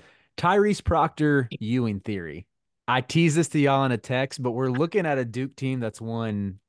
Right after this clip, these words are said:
three in a row now, including a resounding victory in M S G over Baylor. Now, part of this, I admit, is me stoking the fire, the flames of rivalry as a, as a Duke hater, a U N C fan.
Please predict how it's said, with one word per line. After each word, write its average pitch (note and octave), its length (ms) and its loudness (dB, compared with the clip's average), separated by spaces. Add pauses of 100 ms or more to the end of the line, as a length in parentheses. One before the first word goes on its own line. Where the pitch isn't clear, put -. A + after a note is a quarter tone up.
(280)
three B2 220 0
in C#3+ 100 2
a E3+ 60 0
row F3+ 180 0
now, A#3+ 360 -8
including C#3+ 600 -2
a C3 240 0
resounding A2+ 800 -6
victory C3 580 -6
in A#2+ 160 -4
M A#2+ 200 -6
S A2+ 160 -4
G A2+ 500 -8
over G#2+ 220 -8
Baylor. A2 480 -6 (360)
Now, C#3 80 2
part F3+ 260 6
of E3+ 80 6
this, E3 180 4
I C#3 160 6
admit, B2 440 2 (340)
is A#2 220 -10
me B2 160 0
stoking A#2+ 580 -2
the B2 60 -4
fire, A#2+ 640 -2
the - 60 -14
flames B2 540 -6
of G#2 160 -4
rivalry A2 640 -4
as A2+ 280 -4
a, G#2 320 -4
as A2+ 160 -8
a G#2 60 -8
Duke A#2+ 320 -6
hater, A2 320 -6
a G#2+ 60 -8
U G#2+ 240 -8
N A2 80 -6
C G#2 200 -10
fan. G2+ 420 -10